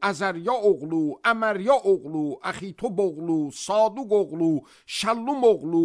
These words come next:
Xilqiya oğlu, Əzərya oğlu, Seraya oğlu Ezra Babildən çıxdı.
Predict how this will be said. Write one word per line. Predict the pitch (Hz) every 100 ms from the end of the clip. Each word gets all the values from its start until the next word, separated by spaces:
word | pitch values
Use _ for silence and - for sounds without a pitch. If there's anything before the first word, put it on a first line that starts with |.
| 156
Xilqiya | 165 170 233 165 170 262 247
oğlu, | 202 160 165 170 156 - 190
Əzərya | 214 220 220 202 277
oğlu, | 208 175 156 165 147 - - _
Seraya | - - 262 240 247 285 208
oğlu | 196 151 147 160 151 - -
Ezra | 151 117 104 123 185 - - _ _ _ _ _ _ _ _ _ _ _ 117
Babildən | 110 90 87 92 90
çıxdı. | - - _